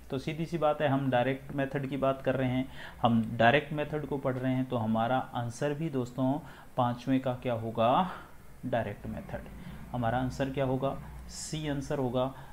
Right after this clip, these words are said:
तो फिफ्थ का आंसर है हमारे पास सी। सिक्स्थ क्वेश्चन है कि which method is not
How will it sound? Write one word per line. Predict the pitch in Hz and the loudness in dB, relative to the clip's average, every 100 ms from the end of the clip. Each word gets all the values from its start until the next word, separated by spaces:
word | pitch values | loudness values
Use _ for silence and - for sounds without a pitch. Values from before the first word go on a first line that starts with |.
| - | -4
तो | 127 | -4
फिफ्थ | - 151 147 - | -4 -6 -8 -6
का | 127 | -4
आंसर | 117 120 117 - 120 | -4 -4 -6 -2 -2
है | 107 117 | -2 -4
हमारे | 107 113 - | -4 -6 -6
पास | - 139 - - - - | -4 -6 -6 -12 -14 -14
सी। | - - 127 - - - - - - - - - - - - - - - - | -12 -8 -6 -6 -10 -16 -16 -16 -16 -16 -18 -18 -18 -18 -16 -16 -14 -14 -12
सिक्स्थ | - 269 269 226 | 6 6 6 2
क्वेश्चन | 240 233 233 | 2 4 4
है | 190 196 185 220 | 4 6 4 2
कि | - 190 | 0 0
which | 147 123 175 247 - 175 | 2 2 4 4 2 0
method | 160 165 180 170 | 2 0 2 0
is | - 131 | 0 0
not | 139 | 4